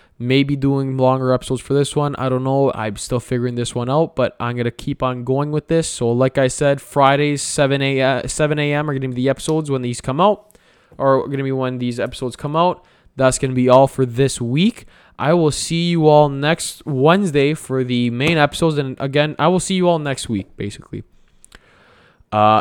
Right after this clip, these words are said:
you can follow me on Instagram at Bonavoda. Follow the podcast at Leading the Pack Pod. Follow me, uh, follow me on Twitter at Bonavoda underscore with the capital B.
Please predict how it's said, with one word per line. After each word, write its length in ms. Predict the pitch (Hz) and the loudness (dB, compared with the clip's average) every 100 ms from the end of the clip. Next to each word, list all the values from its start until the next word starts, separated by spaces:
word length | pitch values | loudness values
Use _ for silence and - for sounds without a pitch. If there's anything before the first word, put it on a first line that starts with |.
| - | 0
you 100 | 123 | -6
can 80 | 120 | 0
follow 240 | 143 147 | 2 4
me 60 | 147 | 0
on 100 | 143 | -6
Instagram 380 | 139 - 131 - | -8 -6 -6 -2
at 160 | 123 127 | -4 -2
Bonavoda. 440 | 135 127 160 175 | -6 -2 0 0
Follow 380 | - 214 214 185 | 0 2 4 0
the 60 | - | 0
podcast 500 | 147 139 147 143 - | 0 0 -2 -2 -2
at 160 | 143 151 | -2 -2
Leading 180 | 147 139 | -4 -4
the 60 | |
Pack 280 | 139 123 - | -2 -2 0
Pod. 320 | 170 170 170 - _ _ _ | 2 4 4 -2 _ _ _
Follow 360 | _ - 190 190 | _ 4 6 6
me, 160 | 190 | 2
uh, 280 | 185 151 151 | 0 4 2
follow 240 | 156 190 190 | 6 4 4
me 100 | 175 | 0
on 80 | |
Twitter 360 | - 180 175 180 151 | -2 0 0 0 2
at 200 | 156 156 | 2 2
Bonavoda 400 | 160 147 156 156 | 0 2 2 2
underscore 340 | 165 - 175 | -2 -2 0
with 140 | 160 | 0
the 60 | - | 0
capital 440 | 156 147 - 135 | 0 0 0 0
B. 500 | 120 117 190 214 233 | -2 0 4 4 2